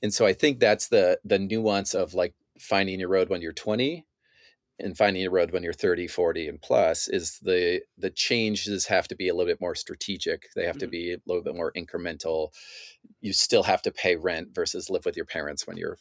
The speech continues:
Speaker 1: you
Speaker 2: Yeah.
Speaker 1: know, thirty or forty. Um, and so for Tinker, he took that architecture and just went a few degrees to the left and started doing architecture for Nike.
Speaker 2: Mm-hmm.
Speaker 1: And so he got a job doing,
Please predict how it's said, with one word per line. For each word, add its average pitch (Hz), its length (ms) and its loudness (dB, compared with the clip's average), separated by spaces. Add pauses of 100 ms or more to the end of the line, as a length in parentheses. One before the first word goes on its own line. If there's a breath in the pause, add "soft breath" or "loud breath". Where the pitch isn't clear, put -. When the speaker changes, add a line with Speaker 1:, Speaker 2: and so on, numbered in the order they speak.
Speaker 1:
you - 60 -10
Speaker 2:
Yeah. - 60 -10
Speaker 1:
know, - 100 -12 (100)
thirty 80 220 -2
or - 60 -4
forty. - 400 -8 (500 loud breath)
Um, 85 440 0 (100)
and 107 140 0
so 107 120 2
for 98 120 -2
Tinker, 98 800 2 (360)
he 143 260 0
took 131 220 0
that 104 140 6
architecture 117 800 2
and 95 120 -4
just 98 240 2
went 92 260 0 (120)
a 92 100 -2
few 113 460 -8
degrees 95 520 -4
to 92 120 -4
the 87 100 -2
left 85 420 0 (260)
and 92 180 -4
started 92 400 2
doing 90 320 -2
architecture 87 720 -2
for 90 320 0
Nike. 73 460 -12 (500)
Speaker 2:
Mm-hmm. 135 100 -6
Speaker 1:
And 92 120 -2
so 92 160 0
he 110 140 -4
got 104 240 2
a 92 60 2
job 95 540 2
doing, 92 680 -4